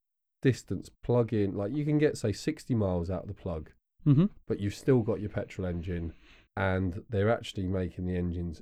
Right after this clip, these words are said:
Speaker 1: even more interesting, some fantastic technology on some of them. Just at the minute, at the moment, uh,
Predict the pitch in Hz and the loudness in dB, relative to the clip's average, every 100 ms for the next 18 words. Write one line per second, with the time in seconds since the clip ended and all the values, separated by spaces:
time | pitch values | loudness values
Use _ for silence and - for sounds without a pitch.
0 | - 139 131 113 101 92 85 - 87 - | 0 4 4 4 2 2 0 -4 -8 -6
1 | 90 82 82 - - 90 85 95 92 87 | -6 -6 -8 -12 -14 -10 -6 -4 -4 -6
2 | - - - 90 85 78 82 80 - 90 | -8 -10 -6 -4 -4 -4 -6 -8 -10 -10
3 | 80 76 73 _ _ _ _ _ _ _ | -8 -10 -12 _ _ _ _ _ _ _
4 | _ _ _ _ _ 98 110 156 170 - | _ _ _ _ _ 0 4 4 4 -4
5 | 165 147 139 120 - 107 113 104 87 82 | 0 4 6 4 0 0 2 2 0 -4
6 | _ - 92 | _ -10 -10